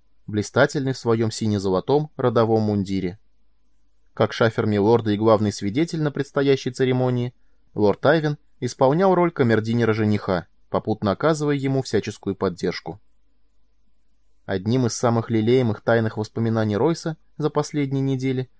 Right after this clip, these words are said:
была сцена, которую он наблюдал в роли никем не замечаемой вешалки для пальто. Великий вице-король, граф Фаркосиган, отвел своего красавца-племянника в сторону и пообещал голосом столь тихим, что это был почти шепот,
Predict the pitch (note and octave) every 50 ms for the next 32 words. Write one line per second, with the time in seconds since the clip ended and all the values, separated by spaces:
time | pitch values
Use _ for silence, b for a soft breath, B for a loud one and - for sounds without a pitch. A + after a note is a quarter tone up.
0 | _ _ _ _ _ _ A2 A2 B2+ C3+ C3 - - - G3 G3 F3+ F3+ - E3+
1 | E3 - E3 D#3 D#3 D#3 - D3+ D3+ D3 C#3+ C#3+ C3+ C#3 D3 C#3 C#3 C3+ C3 -
2 | - _ - - _ _ - A2+ G#2+ A2+ B2 A#2 A2 G#2 G#2+ G#2 - - E3+ E3
3 | D#3 D3+ C3+ C3 C3+ C3+ C3 - - C3 C3 B2+ B2 A2 F#2+ G2+ G#2 - - G#2
4 | F#2+ - G2 F2+ F#2+ F#2+ - - F2+ F2 - - F2 D#2 - _ _ _ _ _
5 | _ _ _ _ _ _ - - _ - G2 G2+ F#2+ G#2 A#2+ A#2+ - A#2 A2 A2
6 | A2+ - - G#2+ - - G2+ G#2+ B2 C#3+ C#3+ - - - - _ _ A2+ A2 A2+
7 | A2 G#2+ - - G#2+ G#2 - - E3 E3 - D3 D3 D3+ D3 D3 - _ _ -
8 | - - _ - B2 - B2+ C3 F#3 F#3 F3 - - E3 D#3+ D#3 D#3 - D3+ D3+
9 | D3+ - D3+ C#3+ - - D3 - C#3+ C#3 C3+ C3+ C3 B2 A#2 G#2+ - G2 - -
10 | - - D#3 D3+ D3+ C#3+ C#3+ C#3 - _ _ _ _ _ _ _ _ _ A2+ G#2
11 | G#2+ G#2 G2+ G#2+ G#2+ - - A#2 G#2 G#2 A2 A#2 A2+ A2 G2+ - - G2 - -
12 | A2+ A2 G2+ - - B2+ A#2+ - G#2+ F#2+ - - G#2+ G#2+ G#2 - G#2+ G#2+ A2 G#2
13 | - A2 G#2+ - - A2 G#2 - - D3+ E3 - G#2+ - -